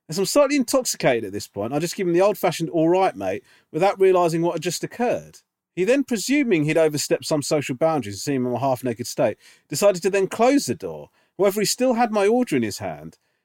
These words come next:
waiting for me to then reopen the door as if nothing had happened. I then get up, stick a t-shirt on, walk over to reopen the door. This apparently took far too long for the driver, who then proceeds to open my front door again. He puts the order at my feet and leaves pretty sharpish.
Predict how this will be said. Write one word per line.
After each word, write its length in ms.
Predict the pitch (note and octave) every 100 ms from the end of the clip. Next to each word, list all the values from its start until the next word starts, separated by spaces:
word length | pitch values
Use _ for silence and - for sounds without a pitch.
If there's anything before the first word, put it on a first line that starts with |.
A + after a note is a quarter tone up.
| _
waiting 220 | E3 G#3+
for 80 | F#3+
me 120 | G3+ F#3+
to 80 |
then 180 | F#3+ F#3
reopen 460 | E3+ B3+ G#3 C#3 A#2
the 80 | G#2
door 180 | A2+
as 80 | B2+
if 100 | D3
nothing 300 | F3 E3 E3+
had 80 | D#3
happened. 480 | F#3 G3+ - - - _ _ _ _ -
I 80 | D#3+
then 180 | A3+ G#3+
get 360 | - C4+ -
up, 220 | B2+ B2+
stick 240 | - - F3+
a 60 |
t-shirt 420 | D#3+ - A#2+ - G#2+
on, 200 | B2+ D#3
walk 240 | F3+ E3
over 160 | D3+ B2+
to 120 | B2+
reopen 400 | B2 A#2 G2 F#2+
the 80 | F2+
door. 300 | G2 A2+ D3+ _ _ -
This 140 | G3
apparently 360 | G#3 G#3 F3+ E3
took 160 | E3+
far 260 | - F#3+ F#3
too 160 | D#3
long 120 | C3 A2+
for 100 | A2+
the 80 |
driver, 240 | G2 A2 A#2
who 60 |
then 120 | D#3 F3+
proceeds 340 | E3+ A3 G3
to 140 | - -
open 360 | B3 D4+ G#3+
my 140 | G3+ G3
front 280 | - G#3
door 220 | F#3 G3+ F#3
again. 520 | D3+ A3+ E3+ F2 F2 _ _ _ _ _
He 80 | F3
puts 180 | A#3 -
the 120 | G#3+
order 200 | B3+ A#3
at 60 |
my 140 | A3 F#3
feet 300 | - G3 D3+
and 120 | D3+
leaves 200 | F3 F3+
pretty 200 | - E3+
sharpish. 640 | D#3 A3 G#3 C#3+ D#2+ -